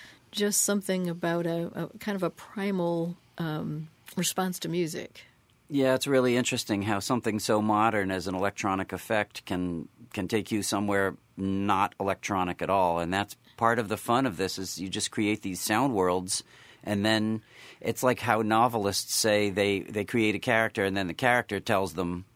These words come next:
Speaker 2: tells the novelist what the character is gonna do. In this case, you have a sound, and it cre-, starts creating its own world.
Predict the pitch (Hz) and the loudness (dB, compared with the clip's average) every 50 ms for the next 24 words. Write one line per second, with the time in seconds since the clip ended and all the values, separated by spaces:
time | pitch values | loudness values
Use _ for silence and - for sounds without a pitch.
0 | _ - 123 110 107 85 82 104 101 110 110 113 95 98 95 90 - - - _ | _ -2 0 0 0 -2 -2 0 4 4 4 4 4 0 -2 -2 -4 -4 -8 _
1 | _ _ - - 101 98 101 95 - - - 117 104 104 98 - 95 90 87 76 | _ _ -16 -4 -2 -2 -2 -2 -4 -2 0 2 2 2 0 0 -2 -2 -2 -4
2 | - 92 87 87 82 78 107 101 85 76 - _ _ - _ - - - - - | -4 -4 -4 -4 -2 0 0 0 0 -2 -6 _ _ -20 _ -20 -20 -20 -20 -20
3 | _ _ - 101 101 110 - - - 107 101 95 - - 87 101 98 101 95 78 | _ _ -2 0 0 0 0 0 0 0 0 0 -2 -4 -2 -2 0 0 0 -2
4 | 85 - - 117 110 110 113 120 123 123 117 107 101 98 104 107 - - - - | -2 0 2 2 4 4 4 2 2 2 2 2 2 2 0 -2 -2 -6 -6 -2
5 | 113 110 95 - - 113 104 104 - - 120 110 104 104 98 101 95 87 - 117 | -2 -2 -2 0 0 0 0 0 -2 -2 0 0 2 2 0 0 -2 -2 0 0
6 | 117 120 113 98 87 78 67 76 78 - | 2 2 0 0 -2 -2 -2 -4 -6 -8